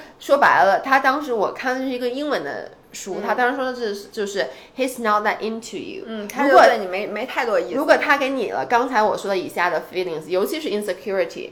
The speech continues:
Speaker 2: 嗯。
Speaker 1: 尤其是你觉得你付出了很多得不到回报，那 chances are he's not that into you。那这个时候你就需要去做一个决定，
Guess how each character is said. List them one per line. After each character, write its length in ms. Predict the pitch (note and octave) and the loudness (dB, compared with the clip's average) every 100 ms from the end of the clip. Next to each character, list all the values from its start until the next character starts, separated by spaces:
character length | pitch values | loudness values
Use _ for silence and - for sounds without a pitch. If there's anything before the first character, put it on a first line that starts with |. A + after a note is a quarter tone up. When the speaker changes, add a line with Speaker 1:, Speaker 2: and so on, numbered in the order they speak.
| - - | -16 -12
Speaker 2:
嗯。 120 | G#3+ | -2
Speaker 1:
尤 140 | G#3+ A#3+ | 4 4
其 140 | - | 4
是 80 | C4+ | 0
你 120 | G#3 | -2
觉 140 | - D#3+ | -4 -4
得 80 | |
你 320 | G#3+ G3 A3 - - _ - | -4 -4 -6 -10 -20 _ -18
付 220 | - C4+ | -8 -6
出 140 | C#4 | 2
了 100 | C4+ | 4
很 260 | A#3+ G#3 - | 4 0 -6
多 160 | G3 A3 | -2 0
得 220 | F#3 F3+ | 2 0
不 80 | B3 | 2
到 200 | B3 G#3+ | 2 2
回 200 | D3+ A#2 | -2 -4
报， 260 | C#3+ - - - | -4 -6 -12 -20
那 320 | - C4 A#3 F#3 - - - | -6 -2 0 -2 -6 -18 -14
chances 580 | - D4 D4 D4 C#4+ B3+ | -8 -6 -4 -6 -4 0
are 200 | C4+ C4+ | 2 2
he's 240 | A#3 A3 | -2 0
not 180 | G3+ F3+ | 0 0
that 140 | E3+ | -2
into 360 | A3 C4 C#4 F3 | -4 -6 -6 -10
you。 260 | F#2+ F#2 - - - | -10 -12 -16 -18 -8
那 100 | C#4 | -4
这 160 | D4+ F4 | 0 0
个 80 | A#3+ | 0
时 120 | E3+ | 0
候 80 | F#3 | -2
你 180 | F3 | -4
就 180 | - F#3+ | -6 -6
需 180 | G3+ D4 | -6 0
要 180 | D4 B3 | 2 2
去 180 | B3 G#3+ | -2 -8
做 180 | B3+ | -2
一 120 | G#3+ A3 | -2 0
个 160 | A#3+ | -2
决 320 | - C#3+ G#2+ - | -4 -8 -8 -6
定， 240 | A3+ E3 | -6 -6